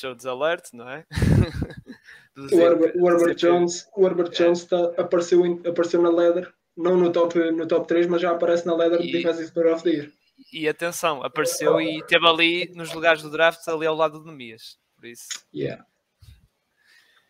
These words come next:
Speaker 2: Bem, para finalizar, Cirilo, teu
Speaker 1: É,
Speaker 2: top
Speaker 1: pá.
Speaker 2: três.
Speaker 1: É para
Speaker 2: Teu top
Speaker 1: finalizar
Speaker 2: três
Speaker 1: em,
Speaker 2: semanal.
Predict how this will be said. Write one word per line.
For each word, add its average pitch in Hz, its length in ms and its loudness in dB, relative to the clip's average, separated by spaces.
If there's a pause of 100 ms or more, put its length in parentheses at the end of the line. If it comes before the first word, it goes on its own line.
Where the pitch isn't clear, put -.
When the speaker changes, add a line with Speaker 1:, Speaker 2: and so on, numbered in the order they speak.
(380)
Speaker 2:
Bem, 196 260 0
para 262 100 2
finalizar, 233 640 2 (140)
Cirilo, 185 520 4 (300)
teu 196 120 4
Speaker 1:
É, - 40 4
Speaker 2:
top 185 140 4
Speaker 1:
pá. - 60 -4
Speaker 2:
três. - 200 4 (420)
Speaker 1:
É 226 80 -2
para 208 200 0
Speaker 2:
Teu 185 40 2
top - 0 -
Speaker 1:
finalizar 185 340 2
Speaker 2:
três 160 120 6
Speaker 1:
em, - 40 -4
Speaker 2:
semanal. 160 340 -4